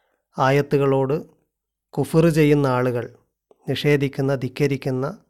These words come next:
ആയത്തുകളെ നിസ്സാരവൽക്കരിക്കുന്ന അത്തരത്തിലുള്ള ആളുകൾ, "വയഖ്തുലൂന നബിയ്യീന ബിഗൈരി ഹഖ്ഖിൻ", അന്യായമായിട്ട് ഹക്കല്ലാത്ത കാര്യത്തിന്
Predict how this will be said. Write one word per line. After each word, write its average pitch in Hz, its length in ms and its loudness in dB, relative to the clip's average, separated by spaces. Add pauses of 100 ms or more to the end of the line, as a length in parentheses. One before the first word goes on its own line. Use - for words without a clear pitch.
(460)
ആയത്തുകളെ 139 520 0
നിസ്സാരവൽക്കരിക്കുന്ന 131 1120 0 (840)
അത്തരത്തിലുള്ള 156 560 0
ആളുകൾ, 123 380 0 (1160)
"വയഖ്തുലൂന 156 760 6
നബിയ്യീന 175 640 6
ബിഗൈരി 151 440 4
ഹഖ്ഖിൻ", 131 420 -2 (1120)
അന്യായമായിട്ട് 156 960 6
ഹക്കല്ലാത്ത 170 720 0 (720)
കാര്യത്തിന് 139 560 0